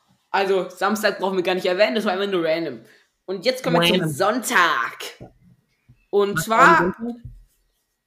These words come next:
Speaker 1: war es so, da waren wir, wir waren gestern Fahrradfahren.
Speaker 2: Ach, stimmt.
Speaker 1: Von, was weiß ich, pff,
Speaker 2: Fünfzehn
Speaker 1: drei
Speaker 2: Uhr,
Speaker 1: Stunden.
Speaker 2: fünfzehn dreißig.
Speaker 1: So zwei Stunden so ungefähr?
Speaker 2: Nee, drei, weil als ich daheim war, war es schon achtzehn Uhr.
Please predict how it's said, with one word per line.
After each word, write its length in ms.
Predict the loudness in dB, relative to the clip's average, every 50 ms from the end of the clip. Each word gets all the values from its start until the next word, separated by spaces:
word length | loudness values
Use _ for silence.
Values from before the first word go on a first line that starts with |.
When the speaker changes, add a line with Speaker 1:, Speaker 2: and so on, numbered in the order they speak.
| _ _ _ _ _ _ _
Speaker 1:
war 180 | -4 -2 -2 -2
es 100 | -2 -2
so, 180 | -2 -2 -2 0
da 160 | 0 2 2
waren 160 | 2 2 2
wir, 160 | 0 -2 -2 -4
wir 80 | -2
waren 180 | 0 0 0 0
gestern 280 | -2 -2 -2 -4 -6
Fahrradfahren. 760 | -6 -6 -6 -2 0 0 0 0 -2 -4 -6 -6 -6 -8 -12 -16 _ -4
Speaker 2:
Ach, 120 | -2 -2 -2
stimmt. 460 | -4 -2 -2 -2 -2 -2 -6 -12 -16 _ -20 _ _ _ -8
Speaker 1:
Von, 520 | -2 2 2 2 2 2 -2 -4 -4 -8 -14 _ _ _ _ _ _ -20 _ _ _ -18
was 120 | -16 -10 -10
weiß 200 | -10 -10 -8 -6
ich, 320 | -6 -6 -6 -8 -16 -20 _
pff, 220 | -16 -14 -14 2
Speaker 2:
Fünfzehn 440 | 4 4 4 4 2 2 2 2 2
Speaker 1:
drei 80 | 4 2
Speaker 2:
Uhr, 100 | 2 2
Speaker 1:
Stunden. 140 | 2 0 -4 -12 -16
Speaker 2:
fünfzehn 220 | -12 -12 -8 -2
dreißig. 560 | 2 2 2 2 2 -2 -4 -4 -6 -10 _ _ _ _ _ _ _ _ _ _ _ _ _
Speaker 1:
So 140 | _ -12 -12
zwei 240 | -8 -4 -4 -4 -4
Stunden 440 | -2 -2 -2 -2 -2 -4 -6 -8 -6
so 100 | -6 -6
ungefähr? 480 | -6 -6 -8 -8 -6 -4 -2 -2 -2 -4 -8 -14 _ _ _ _
Speaker 2:
Nee, 220 | 0 4 4 4 4
drei, 420 | 4 2 0 2 2 2 0 0 0
weil 280 | 2 4 4 4 4 2
als 160 | 0 -2 -2
ich 120 | -2 0
daheim 320 | 0 2 4 4 4 6 6
war, 120 | 4 4
war 120 | 4 2
es 80 | 2 0
schon 120 | -4 -4
achtzehn 380 | -6 -6 -6 -6 -6 -6 -6 -4
Uhr. 280 | -4 -6 -6 -6 -10